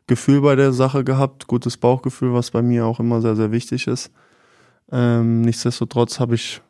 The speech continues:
ja, erhofft, oder mir erhofft, dass es vielleicht noch eine Liga höher irgendwo klappen könnte. Ähm, dem war dann nicht so und dann, äh, hab ich proaktiv nochmal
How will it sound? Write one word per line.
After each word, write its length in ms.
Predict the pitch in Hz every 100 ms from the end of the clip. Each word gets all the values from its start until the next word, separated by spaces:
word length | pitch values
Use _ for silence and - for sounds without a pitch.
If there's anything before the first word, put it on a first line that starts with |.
| _
ja, 320 | 160 123 123 - _ _ _ -
erhofft, 380 | 117 123 120 -
oder 200 | 123 117
mir 200 | 117 127
erhofft, 400 | 120 117 123 -
dass 160 | 123 -
es 120 | 117
vielleicht 340 | 120 120 120
noch 140 | 123 120
eine 120 | 120
Liga 300 | 120 120 117
höher 280 | 123 131 131
irgendwo 360 | 131 131 127
klappen 380 | 123 135 127 135
könnte. 420 | - 135 135 139 - _ _ _ _ _ _ -
Ähm, 640 | 123 113 113 113 110 110
dem 220 | 113 110
war 180 | 110 113
dann 180 | 117 120
nicht 180 | 120 -
so 240 | 120 117
und 240 | 120 117 113
dann, 300 | 113 113 113
äh, 380 | 113 113 113 - _ _ _
hab 180 | 123 139
ich 220 | 117 -
proaktiv 760 | 110 117 113 - 120 117 - - _
nochmal 600 | 117 117 120 117 117 113